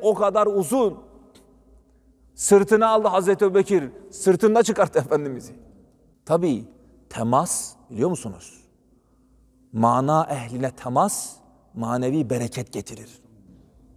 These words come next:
Resul-i Ekrem'i sırtına alması, Efendimiz sallallahu aleyhi ve sellemin Sevir mağarasında verecek ya ona sırlar. O üç gün, üç gün orada kaldılar.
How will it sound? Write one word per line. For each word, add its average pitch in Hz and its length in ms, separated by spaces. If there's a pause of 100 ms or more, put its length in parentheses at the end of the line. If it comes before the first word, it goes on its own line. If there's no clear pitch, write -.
(760)
Resul-i 151 360
Ekrem'i 165 320
sırtına 160 420
alması, 180 580 (920)
Efendimiz 170 440
sallallahu 175 480
aleyhi 185 220
ve 190 60
sellemin 190 480
Sevir 202 320
mağarasında 190 640
verecek 196 380
ya 202 80
ona 180 160
sırlar. 143 460 (400)
O 170 180
üç - 120
gün, 139 220
üç 196 160
gün 214 100
orada 190 200
kaldılar. 139 440